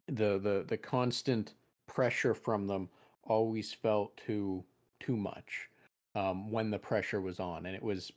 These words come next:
you know, just not a thing for me. But, you know,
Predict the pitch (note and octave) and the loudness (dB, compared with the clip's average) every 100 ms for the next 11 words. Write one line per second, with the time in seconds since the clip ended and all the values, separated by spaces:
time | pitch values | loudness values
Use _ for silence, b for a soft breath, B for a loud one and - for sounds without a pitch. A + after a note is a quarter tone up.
0 | - A2+ A2 - D3 C3 C3 C3+ B2 - | -6 -4 -2 0 4 4 4 2 2 0
1 | C#3 A#2+ F2 _ _ B B B A#2+ B2 | 0 -2 -6 _ _ B B B 2 4
2 | A2+ - _ _ - A2 F#2+ F#2+ | 4 2 _ _ -2 0 0 -4